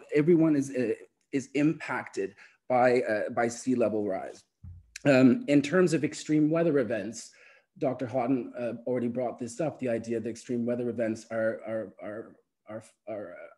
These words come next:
are becoming more extreme, um, and they're affecting also island states, but actually not only island states, as we've seen with flooding and, and, and these events that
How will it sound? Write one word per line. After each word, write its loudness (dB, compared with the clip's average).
are -14
becoming -2
more 6
extreme, -2
um, -2
and 4
they're 4
affecting -6
also 0
island -4
states, -4
but -2
actually -2
not -4
only 0
island -2
states, -2
as -4
we've -8
seen 0
with -4
flooding 0
and, -2
and, -2
and -4
these -8
events -2
that -6